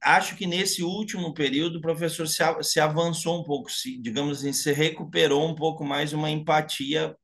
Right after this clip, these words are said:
pelo movimento, porque o movimento teve mais chance de mostrar um pouco o que que faz. E quando eu digo o que que faz, é isso: trabalha com famílias, é, que estão numa situação de vulnerabilidade muito grande,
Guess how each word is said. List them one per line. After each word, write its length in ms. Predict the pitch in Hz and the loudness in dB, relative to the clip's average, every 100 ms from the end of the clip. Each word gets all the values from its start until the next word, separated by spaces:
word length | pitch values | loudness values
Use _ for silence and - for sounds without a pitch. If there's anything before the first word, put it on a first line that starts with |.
| _ _ _ | _ _ _
pelo 280 | 151 151 156 | 4 6 6
movimento, 760 | 151 147 147 147 143 156 160 | 4 2 2 0 0 0 -4
porque 220 | 147 147 151 | -8 -6 -2
o 80 | |
movimento 580 | 151 151 143 143 156 156 | 0 0 0 -2 -2 -4
teve 260 | - 165 170 | -2 -2 0
mais 320 | 156 156 175 | 0 2 2
chance 640 | 180 - 143 156 165 - 160 | 0 0 0 -2 -4 -6 -6
de 120 | 143 | -4
mostrar 640 | 160 160 156 - 139 147 | 0 0 0 0 2 2
um 160 | 170 160 | 0 -4
pouco 340 | 156 147 139 | -6 -8 -8
o 40 | 147 | -12
que 140 | 147 | -14
que 120 | 156 - | -16 -6
faz. 520 | 170 143 113 107 - - - - - - _ | 0 0 0 -4 -12 -16 -20 -20 -20 -20 _
E 160 | - 113 | -10 -8
quando 280 | 113 147 151 | 0 2 4
eu 100 | 147 | 0
digo 260 | 123 143 | -2 -6
o 60 | 139 | -6
que 140 | 135 | -10
que 100 | - | -14
faz, 400 | - 143 143 156 | -6 -2 0 0
é 100 | 185 | -4
isso: 520 | 208 147 127 - 107 - _ | -4 -4 -4 -6 -8 -12 _
trabalha 480 | - 131 117 127 151 | -2 0 4 4 2
com 180 | 151 156 | -2 -4
famílias, 920 | 151 143 131 131 135 120 107 - - _ - _ - | -2 -2 -2 -4 -4 -2 -2 -4 -8 _ -20 _ -8
é, 180 | 101 | -6
que 220 | 104 - 120 | -6 -8 -4
estão 380 | 123 - 135 | -2 -2 0
numa 240 | 139 131 127 | 0 0 -2
situação 1040 | - 123 123 - 123 120 110 101 98 101 | -4 0 0 0 0 0 0 -2 -6 -10
de 140 | 92 107 | -8 -8
vulnerabilidade 1000 | 107 127 127 120 110 117 117 110 113 113 | -6 -4 -2 -2 -2 -4 -4 0 0 0
muito 300 | 117 127 143 | -2 -4 -4
grande, 600 | 123 117 120 131 139 156 | 0 4 4 2 -6 -14